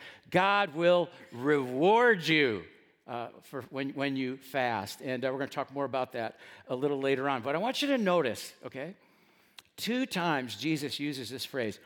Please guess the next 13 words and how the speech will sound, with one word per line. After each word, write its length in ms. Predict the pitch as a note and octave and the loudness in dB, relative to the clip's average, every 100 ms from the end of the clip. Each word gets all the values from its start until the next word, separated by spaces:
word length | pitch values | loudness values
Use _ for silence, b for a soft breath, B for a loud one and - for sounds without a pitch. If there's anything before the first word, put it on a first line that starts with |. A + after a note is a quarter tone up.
| b | b
"When 520 | - B2+ F#3 G3+ G#3 F#3+ | -10 -2 2 2 2 2
you 180 | G3 | 0
fast, 540 | - E3+ D3+ A#2+ F2+ - B B B | 0 2 2 2 -2 -10 B B B
when 540 | - B2+ F#3+ G3+ G#3 F#3+ | -8 0 4 4 4 2
you 160 | F3+ | 2
fast." 380 | F3 F#3 D3 A2+ | 2 2 2 2
Notice 240 | G#3 G3+ - B | 0 0 -2 B
he 100 | A3 | 6
doesn't 240 | B3+ A3 | 6 4
say, 280 | - F#3+ D#3 B B | 6 6 4 B B
"If 300 | - E4 - | 6 6 6
you 160 | D#4 B3+ | 6 6
fast" 640 | - D#3 C3 A#2 D3 - | 6 4 4 2 -2 -8